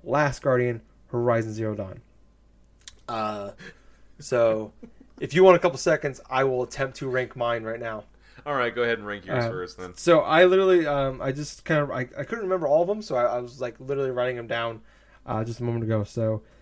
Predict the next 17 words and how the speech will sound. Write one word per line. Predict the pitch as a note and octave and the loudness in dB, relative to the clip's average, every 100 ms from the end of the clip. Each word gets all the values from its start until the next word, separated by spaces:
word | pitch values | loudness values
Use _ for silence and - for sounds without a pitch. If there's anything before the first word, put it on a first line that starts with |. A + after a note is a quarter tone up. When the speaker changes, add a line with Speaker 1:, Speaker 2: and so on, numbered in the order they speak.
| - _ | -20 _
Speaker 1:
I'm | B2+ C#3+ C3 | -2 -2 0
basically | E3 D#3+ E3 | 0 0 0
gonna | C#3 | -4
be | B2 | -2
ranking | B2+ B2+ A#2+ | -2 -2 -6
this | A2+ | -2
off | B2+ - | -4 -6
the | - | -12
fly, | A#2+ A2+ A2 - - | -6 -6 -6 -10 -8
uh, | A2 G2+ - | -6 -6 -8
as | A2+ | -8
well. | A2+ G#2 A#2 _ - | -6 -6 -8 _ -12
Um, | A#2+ A2+ G#2 G#2 A2 _ _ _ - - - - - - _ - | -8 -6 -6 -10 -14 _ _ _ -20 -20 -20 -20 -20 -20 _ -4
number | E3+ | -2
five, | D#3 - D#3+ F3 G3 G3+ G3+ | -2 0 0 4 4 2 -2
ooh, | D3+ C3 A#2 G#2+ - | -10 -10 -10 -12 -12
boy. | - - | -14 -14